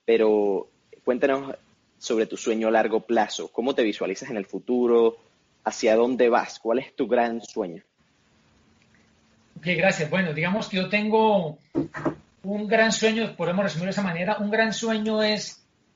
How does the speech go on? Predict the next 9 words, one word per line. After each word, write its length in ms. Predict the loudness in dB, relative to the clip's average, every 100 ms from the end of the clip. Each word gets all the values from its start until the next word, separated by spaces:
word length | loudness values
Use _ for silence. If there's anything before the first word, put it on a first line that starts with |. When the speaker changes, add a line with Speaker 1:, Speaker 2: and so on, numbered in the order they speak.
| _ _ _
Speaker 2:
poder 280 | 0 0 2
convertirme 840 | 0 0 -2 -2 -4 -2 -6 -8 _ _ _ _ _ _ _
en 160 | -4
un 140 | 0 2
gran 260 | 4 2
líder, 460 | 0 -2 -2 -4 -4
maestro 420 | -6 -4 -4 -4
y 60 | -4
empresario 840 | -4 -4 -2 2 2 0 -6 -8